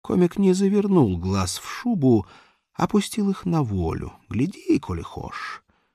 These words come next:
Они же, кстати, и не мёрзнут. В кассе нет ничего интересного для глаз.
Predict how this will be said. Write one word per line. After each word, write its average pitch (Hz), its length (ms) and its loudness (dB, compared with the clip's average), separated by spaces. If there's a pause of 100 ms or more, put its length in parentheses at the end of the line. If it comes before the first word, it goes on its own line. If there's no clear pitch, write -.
(480)
Они 240 200 6
же, 233 80 4
кстати, - 340 0
и 196 340 4 (320)
не 180 180 10
мёрзнут. 120 760 4 (1400)
В - 180 -18
кассе 147 600 -4 (100)
нет - 340 -6
ничего 92 400 -4
интересного 87 760 -2
для 87 220 -6
глаз. - 640 -10